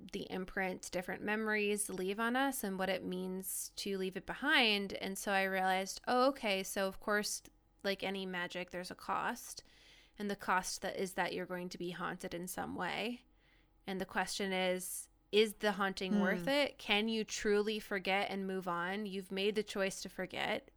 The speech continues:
Speaker 1: but can you really? And what does that look like?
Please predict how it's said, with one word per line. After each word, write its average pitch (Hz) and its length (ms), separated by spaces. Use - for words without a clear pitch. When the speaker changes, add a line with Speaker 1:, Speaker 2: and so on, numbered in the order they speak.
Speaker 1:
but - 140
can 196 260
you 202 160
really? 214 540
And 196 180
what 190 180
does 185 160
that 180 200
look - 220
like? 151 460